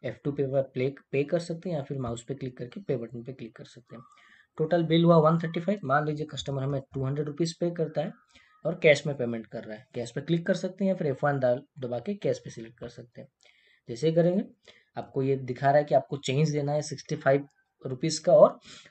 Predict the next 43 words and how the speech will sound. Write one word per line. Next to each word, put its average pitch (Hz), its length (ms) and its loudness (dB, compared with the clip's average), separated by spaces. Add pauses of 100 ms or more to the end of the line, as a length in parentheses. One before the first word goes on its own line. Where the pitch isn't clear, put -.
और 131 80 2
यहाँ 123 120 2
पे 190 120 0
मल्टीपल 147 480 4
प्रिंटर 135 400 4
का 160 140 8
ऑप्शन 117 320 4
आ 104 80 -12
चुका 107 260 -18
है, 107 60 -16
ठीक 104 240 -16
है। 220 60 -10
ये - 300 -14
सारे 143 260 4
ऑप्शंस 165 380 4
को 180 120 0
आप 180 220 4 (420)
बैकएंड 127 480 0
में 151 80 0
यानी 147 180 0
बैक 147 260 -2
ऑफिस 143 280 -6
में 160 100 2
डिफॉल्ट 160 460 8
कर 113 80 -6
सकते - 300 -14
हैं। 113 60 -10
अगर 123 120 -2
अस्सी 120 260 -2
एमएम 139 200 -2
का 139 120 0
प्रिंटर 139 380 -2
है 139 60 4
आपके 120 220 -4
पास 165 240 -10 (440)
तो 170 60 6
ये 190 120 8
नेक्स्ट 143 280 0
टाइम 160 140 2
से 170 100 -2
आपको 180 200 -4
पूछेगा 147 500 4
नहीं 110 160 -4